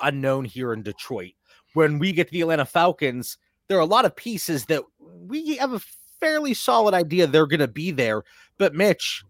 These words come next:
like I said, you might be playing wide receiver for the Detroit Lions in twenty twenty-one.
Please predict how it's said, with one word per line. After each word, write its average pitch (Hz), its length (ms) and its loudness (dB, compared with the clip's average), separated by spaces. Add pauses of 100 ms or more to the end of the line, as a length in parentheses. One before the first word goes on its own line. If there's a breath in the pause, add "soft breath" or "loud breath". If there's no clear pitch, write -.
(380)
like 185 200 -2
I 180 100 0
said, 170 260 2
you 160 200 4
might 214 240 4
be 170 140 -8
playing 151 380 0
wide 147 260 4
receiver 131 500 -6
for - 140 -10
the 127 100 -6
Detroit 117 420 -6
Lions 135 340 0
in 101 80 -12
twenty 127 240 -8
twenty-one. 104 500 -10